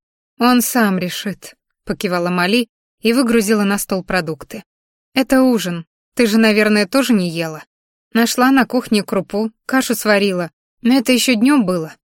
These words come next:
Тем лучше. Давай, раскладывай по тарелкам. А я его ещё подлечу и приведу сюда». Подлечивала целительница его довольно долго.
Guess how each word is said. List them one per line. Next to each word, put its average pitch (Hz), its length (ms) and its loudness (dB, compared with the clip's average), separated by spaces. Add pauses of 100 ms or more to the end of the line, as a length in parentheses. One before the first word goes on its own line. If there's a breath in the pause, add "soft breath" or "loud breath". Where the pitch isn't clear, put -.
(300)
Тем 262 280 4
лучше. 190 520 -4 (320)
Давай, 247 400 2
раскладывай 202 640 0
по 185 120 -12
тарелкам. 175 640 -6 (220)
А 240 100 2
я 226 220 6
его 208 140 2
ещё 214 260 2
подлечу 202 460 -2
и 240 120 4
приведу 208 380 0
сюда». 180 480 -4 (720)
Подлечивала 233 720 0
целительница 220 800 0
его 208 240 -2
довольно 208 480 -2
долго. 170 520 -8